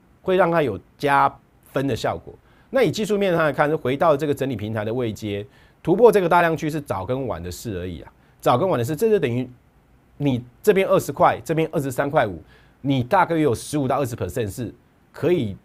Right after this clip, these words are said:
预期到它会去做突破的，大概有将近两成空间去突破。而如果它突破这个两成空间，再加上资金的移转之后呢，请做一个对称哦，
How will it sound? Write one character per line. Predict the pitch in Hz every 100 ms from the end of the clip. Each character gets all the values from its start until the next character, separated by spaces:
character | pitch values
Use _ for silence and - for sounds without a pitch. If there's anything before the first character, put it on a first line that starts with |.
| _ -
预 | 180
期 | 127 110
到 | 120 120
它 | 117
会 | 123
去 | 120
做 | 117 110
突 | - 87
破 | - 76
的， | - _ _ _ _
大 | -
概 | 175
有 | 160
将 | 120 160
近 | 160
两 | 120 92
成 | 107
空 | 110 113
间 | 110
去 | 113
突 | 98
破。 | 87 92 - - - -
而 | 190
如 | 202 240
果 | 254 175
它 | 220
突 | 220 160
破 | 190
这 | 185
个 |
两 | 160 101
成 | 98 110
空 | 123 123
间， | 120 120 - _ -
再 | 196
加 | 190
上 | 196
资 | 170 170
金 | 175
的 | 156
移 | - 117
转 | 139 117 87
之 | 95
后 | 120 101
呢， | 90 90 - _ _
请 | - 110
做 | 98 175
一 | 139
个 |
对 | 120 156 117
称 | 131
哦， | 95